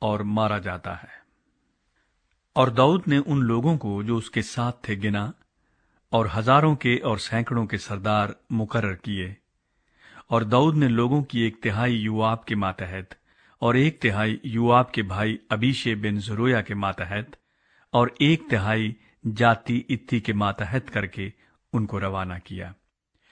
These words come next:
और बादशाह ने लोगों से कहा कि मैं खुद भी जरूर तुम्हारे साथ चलूंगा। पर लोगों ने कहा कि तू नहीं जाने पाएगा, क्योंकि हम अगर भागें तो उनको कुछ हमारी परवाह ना होगी,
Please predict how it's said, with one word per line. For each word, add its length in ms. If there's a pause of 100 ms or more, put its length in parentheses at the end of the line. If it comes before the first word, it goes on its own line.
(240)
और 140
बादशाह 480
ने 120
लोगों 280
से 160
कहा 380 (400)
कि 80
मैं 160
खुद 280
भी 160
जरूर 400
तुम्हारे 420
साथ 260 (120)
चलूंगा। 540 (680)
पर 180
लोगों 260
ने 120
कहा 360 (420)
कि 100
तू 480 (140)
नहीं 420
जाने 300
पाएगा, 520 (580)
क्योंकि 320
हम 440
अगर 220
भागें 520 (380)
तो 60
उनको 420
कुछ 380
हमारी 340
परवाह 400
ना 240
होगी, 500